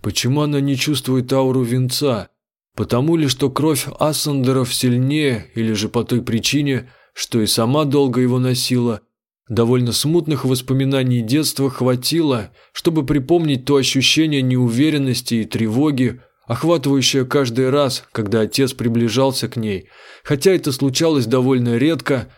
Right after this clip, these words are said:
правитель так и не простил дочери смерть своей возлюбленной жены,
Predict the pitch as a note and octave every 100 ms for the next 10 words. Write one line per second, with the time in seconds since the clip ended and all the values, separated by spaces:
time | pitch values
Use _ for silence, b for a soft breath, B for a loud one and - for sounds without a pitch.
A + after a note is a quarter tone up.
0 | b - B2 D3 F3 D3+ B2+ D#3 C#3 D3
1 | C3 D3 C#3 - F3 D3 B2 C#3 C3+ A#2+
2 | A2+ - B2+ D3+ B2+ B2+ B2+ B2+ A#2 A#2+
3 | B2 C3 B2 B2 B2 A#2+ G#2 A#2+ B2 A#2+
4 | B2